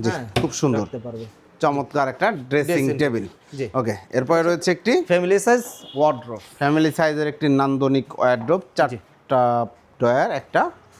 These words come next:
Speaker 2: পাল্লা দেওয়া
Speaker 1: পাল্লা
Speaker 2: আছে।
Speaker 1: রয়েছে।
Speaker 2: পাল্লাটা
Speaker 1: জি।
Speaker 2: যদি দেখা যায়, এখানে দেখেন।
Speaker 1: এই যে দেখেন,
Speaker 2: জি।
Speaker 1: কত সুন্দর।
Speaker 2: এখানে একটা সারি হ্যাঙ্গার থাকবে।
Speaker 1: জি।
Speaker 2: আর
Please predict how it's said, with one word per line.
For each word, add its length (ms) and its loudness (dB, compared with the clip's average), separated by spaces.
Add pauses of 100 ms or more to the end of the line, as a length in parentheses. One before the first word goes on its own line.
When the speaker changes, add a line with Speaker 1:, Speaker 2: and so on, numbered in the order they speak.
Speaker 2:
পাল্লা 260 0
দেওয়া 160 2
Speaker 1:
পাল্লা 160 -2
Speaker 2:
আছে। 120 -4
Speaker 1:
রয়েছে। 300 -8
Speaker 2:
পাল্লাটা 320 -2
Speaker 1:
জি। 60 -10
Speaker 2:
যদি 100 -8
দেখা 300 -6
যায়, 120 -12
এখানে 280 -14
দেখেন। 160 -2
Speaker 1:
এই 80 0
যে 60 -2
দেখেন, 260 -10
Speaker 2:
জি। 300 -16
Speaker 1:
কত 140 -6 (140)
সুন্দর। 240 -6
Speaker 2:
এখানে 240 -2
একটা 160 -8 (200)
সারি 380 -10
হ্যাঙ্গার 280 -10
থাকবে। 200 -8 (260)
Speaker 1:
জি। 60 0 (120)
Speaker 2:
আর 60 -10